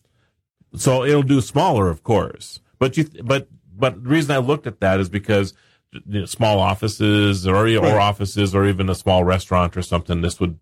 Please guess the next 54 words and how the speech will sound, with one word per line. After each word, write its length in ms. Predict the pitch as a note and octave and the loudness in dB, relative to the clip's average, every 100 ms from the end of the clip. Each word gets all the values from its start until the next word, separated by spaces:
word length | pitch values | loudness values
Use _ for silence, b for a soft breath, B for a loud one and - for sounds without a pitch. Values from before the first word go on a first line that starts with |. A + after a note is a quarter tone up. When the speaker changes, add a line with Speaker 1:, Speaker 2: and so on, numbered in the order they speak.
| _ | _
Speaker 1:
I 100 | - | -2
guess, 360 | F2+ F2 - - - | -2 -4 -8 -18 -8
six 200 | F2+ - | -6 0
thousand 280 | F2 E2 | -2 -2
feet 120 | F#2 E2+ | -4 -4
isn't 140 | E2+ | -2
a 60 | F2+ | 0
Speaker 2:
Well, 140 | E3+ | 2
that, 80 | C3+ | 2
Speaker 1:
small 120 | E2+ E2+ | 2 0
Speaker 2:
y-, 60 | - | 0
Speaker 1:
res-, 120 | - | -2
Speaker 2:
y-, 80 | G2+ | -4
Speaker 1:
restaurant 100 | G#2+ C3 C3 | -2 0 2
Speaker 2:
you 80 | C3 | 2
know, 60 | |
Speaker 1:
either, 100 | A#2 | 2
Speaker 2:
think 160 | E3+ F3 | 0 0
Speaker 1:
but 80 | C3+ | 0
Speaker 2:
about 160 | G2+ | 0
the 100 | A2+ | 0
other 160 | B2 F3+ | 2 2
way 180 | A#2+ F#2+ | 0 0
too 300 | - F3 B2+ | 0 0 2
is, 220 | G2+ F#2 | 0 0
is, 160 | G#2 F#2 | -2 0
you 80 | |
know, 100 | G2+ | -2
from 260 | F2+ - G#2 | -2 -2 0
a 160 | F2+ E2+ | 2 0
business 460 | D#2 B2 C#3 A#2+ | 0 0 0 -2
perspective 720 | - F2+ - F#2 F2 F#2 E2+ | -2 -4 -2 -2 0 -2 -2
for 460 | - - F#2+ F2+ E2+ | -4 -2 2 2 0
offices 800 | F#2 F2+ F2 E2+ - F2+ F2 E2+ | 2 2 0 -4 -2 0 0 0
or 40 | G2+ | 0
Speaker 1:
Yes. 280 | G2 F#2 F2 | 0 2 0
Speaker 2:
restaurants, 640 | F#2+ F2+ - F#2+ F#2 F2 B B B | 0 -2 -2 -2 -2 -4 B B B
'cause 300 | C3+ G#2+ - - | -2 -2 -4 -12
one 360 | F2 A2 C3+ D#3 | -2 0 2 2
of 40 | |
the 60 | G#2+ | 0
things, 220 | B2 A2+ | -2 -2
like, 180 | G#2 E2 | -2 0
like, 240 | A2+ A2+ | 0 0
a 40 | A#2 | 0
lot 220 | B2 A#2+ | 0 0
of 60 | |
the 60 | G#2+ | -2
big 160 | G#2 F2+ | -2 -2
chains, 720 | - B2 A#2 F#2 E2 - - - | -2 0 0 0 -4 -6 -12 -8
they 420 | - F2 G#2+ A2 | -4 0 0 2
will, 500 | G#2 G2+ G2 G2 - _ _ _ _ | 2 2 0 -2 -6 _ _ _ _
uh, 240 | F2 F#2 E2 | -2 0 -2
precast 960 | - - B2 - A#2 A2+ F2+ E2 - | -2 -2 -2 -2 -2 0 0 -2 -6